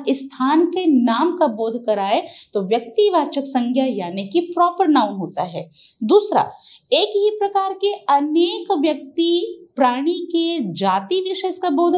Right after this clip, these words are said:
कराए तो जातिवाचक संज्ञा होती है। और यदि वो संज्ञा शब्द के गुण, दोष या भाव संबंधी नाम का बोध कराए तो भाववाचक संज्ञा यानी कि abstract noun होता है।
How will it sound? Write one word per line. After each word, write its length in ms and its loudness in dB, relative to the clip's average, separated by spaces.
कराए 320 0
तो 220 2
जातिवाचक 680 -2
संज्ञा 360 0
होती 400 -6
है। 280 -6
और 140 4
यदि 260 0
वो 260 -8
संज्ञा 640 0
शब्द 300 -2
के 380 -4
गुण, 440 2
दोष 540 -2
या 140 -2
भाव 560 0
संबंधी 580 0
नाम 260 0
का 140 -2
बोध 340 -2
कराए 500 2
तो 100 2
भाववाचक 680 -2
संज्ञा 540 0
यानी 320 2
कि 300 0
abstract 520 -2
noun 240 2
होता 280 0
है। 300 -2